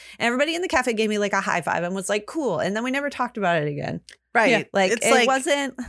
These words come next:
Speaker 1: they weren't like, "Oh." It was just like, I was just telling her, "Hey, we can't go out for cocktails 'cause I'm not drinking this month."
Speaker 2: Yeah, I feel like that's a self-imposed. I feel like if you are, like,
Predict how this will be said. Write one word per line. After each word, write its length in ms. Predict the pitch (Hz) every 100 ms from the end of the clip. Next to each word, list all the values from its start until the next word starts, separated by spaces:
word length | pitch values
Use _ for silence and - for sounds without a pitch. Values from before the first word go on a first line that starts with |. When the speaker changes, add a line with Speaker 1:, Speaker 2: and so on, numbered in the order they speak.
| -
Speaker 1:
they 100 | 254
weren't 200 | 240 -
like, 180 | 190 156
"Oh." 680 | 185 180 185 160 160 175 185
It 640 | 156 160 170 180 - 214
was 140 | 208 202
just 180 | 240 233
like, 220 | 208 -
I 180 | 196 190
was 140 | 196
just 160 | 196 196
telling 280 | 269 302 208
her, 80 | 202
"Hey, 160 | 208
we 140 | 202 202
can't 180 | 220 196
go 80 |
out 140 | 196 185
for 80 | -
cocktails 580 | 220 208 - 170 170
'cause 460 | - 160 160 - - -
I'm 100 | 165
not 120 | 160
drinking 300 | 240 180 160
this 200 | 160 -
month." 280 | 156 165 - _ _
Speaker 2:
Yeah, 220 | 254 214
I 80 | 180
feel 160 | 190 320
like 180 | 311 -
that's 220 | 214 214
a 80 | 196
self-imposed. 800 | - 175 170 196 165 185 160
I 100 | 151
feel 160 | 190 233
like 220 | 208 196
if 180 | 185 -
you 440 | 180 170 165 165 - _ _ _ _ _ _
are, 140 | 156 170
like, 240 | 160 160